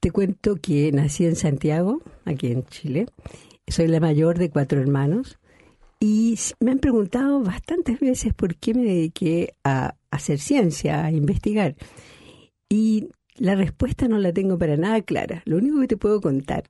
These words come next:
es que, eh, desde muy chica, desde que recuerdo, quizás recién empezando a caminar, me gustaba sentarme en la terraza de nuestra casa ahí en Ñuñoa, teníamos un patio trasero.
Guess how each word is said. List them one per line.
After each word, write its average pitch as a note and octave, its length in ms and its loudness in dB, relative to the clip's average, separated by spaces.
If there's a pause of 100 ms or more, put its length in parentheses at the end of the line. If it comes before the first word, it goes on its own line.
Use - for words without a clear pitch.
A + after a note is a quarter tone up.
(520)
es - 320 -2
que, D#3+ 400 0 (120)
eh, D3+ 280 2
desde E3 280 0
muy A#3+ 240 2 (280)
chica, - 400 -4
desde G#3 320 0
que G#3+ 160 -4
recuerdo, F#3+ 720 -2 (560)
quizás - 320 -2 (200)
recién A3+ 380 2
empezando A3 500 2
a G3 60 0
caminar, E3 460 2 (800)
me F3 440 2
gustaba G3 400 0
sentarme E3+ 500 0
en G3+ 80 0
la D#3 120 0
terraza D3 420 -2
de D3+ 240 2
nuestra C#3+ 320 0
casa C#3+ 300 -2
ahí D#3+ 160 2
en C#3+ 80 2
Ñuñoa, C#3+ 320 2
teníamos D3 340 2
un D#3 140 -2
patio C3+ 340 -2
trasero. G#3+ 500 -2